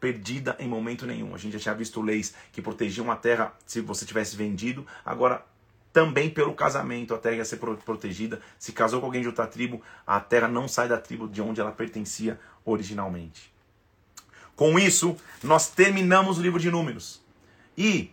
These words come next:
na nossa leitura, a gente, a gente iria até Deuteronômio um. Pra eu não entrar no livro de Deuteronômio e não ficar sem sentido,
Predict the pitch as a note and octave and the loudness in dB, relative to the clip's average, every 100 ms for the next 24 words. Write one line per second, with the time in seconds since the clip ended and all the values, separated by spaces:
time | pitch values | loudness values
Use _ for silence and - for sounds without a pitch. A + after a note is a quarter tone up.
0 | _ C3+ F#3 F#3+ D3 - D3+ D#3+ - A3 | _ 4 4 6 4 4 2 0 4 6
1 | D3 F#2+ - - - A#2+ D#3 - A#2 B2 | 6 2 -8 -8 0 0 0 -6 0 0
2 | B2+ D#3+ - D#3 - F#3 F#3 G3+ F3+ F3+ | 0 -2 -4 -6 -2 0 4 6 6 4
3 | E3+ E3 E3 D#3+ D#3+ F#3 D3 G#2+ - - | 2 2 2 2 2 2 2 -2 -10 -20
4 | - - A3+ D4+ C#4 F#3 D3+ C3+ C3+ B2+ | -20 -4 0 4 4 4 4 4 4 0
5 | A2+ A#2+ B2 A#2+ G#2+ G2+ - B2+ D3 - | 0 2 4 2 2 -2 -4 -4 -4 -2
6 | B2+ C3 B2 - D3 - G#3 D#3 | -4 -2 -4 -4 -2 0 2 2